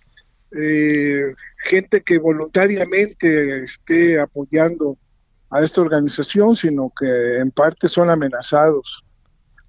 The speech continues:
eh, y, y en esa medida es que participan en los bloqueos, pero no se vio que estuvieran los choferes, por ejemplo.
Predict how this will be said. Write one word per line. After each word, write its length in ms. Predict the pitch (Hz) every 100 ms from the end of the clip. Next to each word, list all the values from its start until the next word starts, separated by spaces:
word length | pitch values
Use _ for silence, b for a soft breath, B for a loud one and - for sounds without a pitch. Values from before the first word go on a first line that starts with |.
| _ _ -
eh, 320 | 135 127 123
y, 1000 | 131 139 135 131 127 127 127 139 139 131 131
y 40 | 131
en 160 | 135
esa 560 | 151 156 165 147 127 123 _ -
medida 400 | 147 151 175 170
es 100 | -
que 160 | 156
participan 760 | - 139 - 135 - 160 - 139 _ B B B
en 140 | - 143
los 140 | 143
bloqueos, 560 | 147 151 - 202 220 -
pero 380 | 175 151 147 143
no 640 | 151 160 170 190 202 202 190 - - - _ -
se 180 | 156
vio 240 | 147 165 180
que 140 | -
estuvieran 640 | 160 - 139 151 165 165 151 b b _
los 180 | 143 143
choferes, 500 | - 165 - 190 190 -
por 200 | 131 131
ejemplo. 500 | - 160 - 170